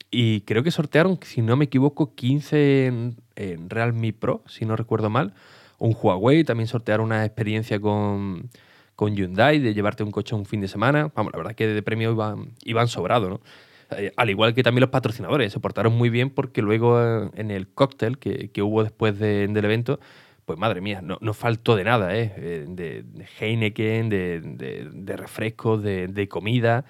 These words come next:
Vamos, una auténtica, eh, barbaridad. La verdad que, que, que chapó. Yo es la primera vez que, que he ido, alguna que otra vez sí que lo he seguido por, por streaming,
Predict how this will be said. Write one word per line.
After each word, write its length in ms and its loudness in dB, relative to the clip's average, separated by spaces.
Vamos, 180 -4
una 100 0
auténtica, 560 0
eh, 140 -2
barbaridad. 580 -2
La 80 -6
verdad 240 -6
que, 340 0
que, 220 -2
que 120 -6
chapó. 380 -2
Yo 200 2
es 40 6
la 100 6
primera 280 4
vez 100 6
que, 240 2
que 80 2
he 40 6
ido, 160 8
alguna 260 4
que 60 4
otra 120 2
vez 120 4
sí 100 -2
que 80 0
lo 60 4
he 20 2
seguido 300 0
por, 380 0
por 140 -2
streaming, 420 -2